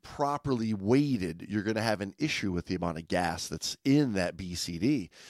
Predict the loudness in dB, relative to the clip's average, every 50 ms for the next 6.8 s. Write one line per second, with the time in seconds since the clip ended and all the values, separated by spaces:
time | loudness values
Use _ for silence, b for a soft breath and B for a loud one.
0 | B B B B 0 0 0 0 -2 -4 -2 -4 0 2 2 2 4 6 8 8
1 | 10 10 10 10 8 4 2 2 0 0 0 2 4 4 4 2 0 -2 -4 B
2 | B B B B B B _ 2 2 2 4 4 2 4 6 8 8 8 6 4
3 | 2 -2 -4 -8 -8 -8 -6 -6 -8 -6 -6 -2 0 2 2 4 2 2 0 0
4 | -2 -4 -4 -4 -4 -6 -8 -10 B B B B B -2 -2 0 0 0 0 0
5 | -2 -2 -4 -2 -2 -2 -4 -4 -8 -2 0 2 2 2 2 2 0 0 2 2
6 | 2 2 6 6 8 8 8 6 2 -2 -6 -10 -12 -14 -18